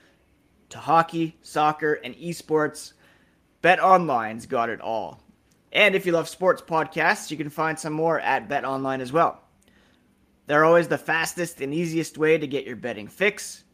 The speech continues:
Head to the website today or use your mobile device to learn more at BetOnline, where the game starts. Thank you once again for making Locked On Boston Bruins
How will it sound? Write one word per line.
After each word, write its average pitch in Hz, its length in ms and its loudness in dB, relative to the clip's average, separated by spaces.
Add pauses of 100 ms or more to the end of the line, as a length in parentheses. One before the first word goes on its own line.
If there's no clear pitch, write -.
(240)
Head 214 180 0
to 220 80 6
the 170 120 4
website 127 480 -4
today 131 580 -2 (340)
or 123 100 -6
use 180 320 -2
your 202 380 2
mobile 160 320 0
device 139 640 -6 (200)
to - 100 -14
learn 160 280 4
more 120 440 -2
at - 280 -6
BetOnline, 175 800 2 (640)
where 123 460 -2 (140)
the 127 120 -8
game 104 500 -10 (180)
starts. - 680 -8 (2750)
Thank 180 180 2
you 170 120 4
once 170 200 2
again 165 300 4
for 165 140 -10
making 151 320 -4
Locked 147 260 0
On 147 220 0
Boston 147 400 -2
Bruins 143 420 -2